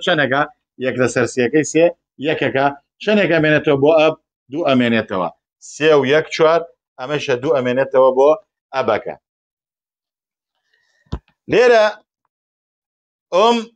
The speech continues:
أب، ثلاثة أخوات، ثلاث أخوات لأم. أم چەند وەرەگرێ؟ أم لەبەرەوە جەمع من الإخوة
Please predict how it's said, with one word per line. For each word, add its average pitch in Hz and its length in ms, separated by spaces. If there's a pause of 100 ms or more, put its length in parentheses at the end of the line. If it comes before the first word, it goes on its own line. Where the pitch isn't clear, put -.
أب، 220 280 (140)
ثلاثة 175 640
أخوات، 160 560
ثلاث 165 300
أخوات 156 520
لأم. 185 280 (840)
أم 254 180
چەند 240 300
وەرەگرێ؟ 156 400 (600)
أم 233 160 (100)
لەبەرەوە 220 320 (120)
جەمع 247 320
من 196 200
الإخوة 190 480